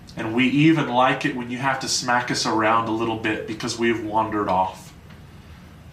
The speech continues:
God, I ask by your Holy Spirit for nothing less than the reconciliation of the so-called white church and the so-called black church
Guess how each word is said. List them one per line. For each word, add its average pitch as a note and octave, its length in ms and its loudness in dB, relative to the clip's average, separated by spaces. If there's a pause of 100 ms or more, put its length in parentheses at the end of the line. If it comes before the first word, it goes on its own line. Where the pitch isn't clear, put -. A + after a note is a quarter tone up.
(840)
God, C3 200 4
I C3+ 80 6
ask - 520 4
by C3+ 180 2
your B2+ 120 -2
Holy C3 200 -4
Spirit A#2 420 -2
for A#2+ 220 -6
nothing C#3+ 760 0
less - 540 2 (260)
than B2+ 160 -2
the B2 80 2
reconciliation B2 1160 2
of A2 120 -6
the A2 60 -4
so-called C3 720 2
white A#2 260 2
church A#2+ 400 0
and G#2+ 120 -6
the G#2 40 -6
so-called B2 720 2
black A#2 320 4
church G#2+ 420 -4